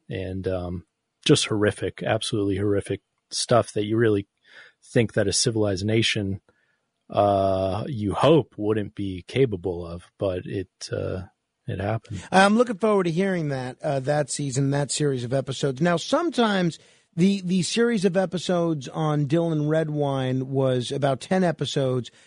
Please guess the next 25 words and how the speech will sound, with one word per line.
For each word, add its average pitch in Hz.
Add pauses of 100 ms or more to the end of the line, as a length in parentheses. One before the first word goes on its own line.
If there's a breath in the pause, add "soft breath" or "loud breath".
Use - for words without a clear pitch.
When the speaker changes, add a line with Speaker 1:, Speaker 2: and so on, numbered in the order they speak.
(160 soft breath)
Speaker 2:
but 143
the 151
series 185
on 156
the 151
Waco 151
Horror 131
was 135
only 170
about 143
three 190
episodes. 123 (280 soft breath)
How, 269
how 262
is 208
that, 190
that 175
you 175
find 175
you're 165
able 165
to 143
tell 156
one 185
story 147